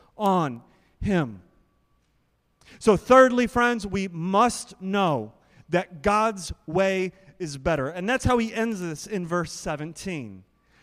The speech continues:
He shows us that God's way is indeed better. John Piper tells this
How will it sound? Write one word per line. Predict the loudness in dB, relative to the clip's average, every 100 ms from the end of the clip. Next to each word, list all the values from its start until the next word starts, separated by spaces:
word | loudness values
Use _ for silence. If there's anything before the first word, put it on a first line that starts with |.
| _
He | -6
shows | -4 2 2 2 -2
us | -6 -4
that | -6 0
God's | 2 4 2 -2 -2
way | 2 2 2 -2 -4
is | 0 2 0 -4 -8
indeed | -6 -4 -4 -6 -8 -12 -20 _ _
better. | -10 -2 -2 -4 -12 -18 _ _ _ _ _ _ _ _ _ _
John | 2 4 4
Piper | 0 0
tells | -2 -4 -4
this | -8 -10 -12 -14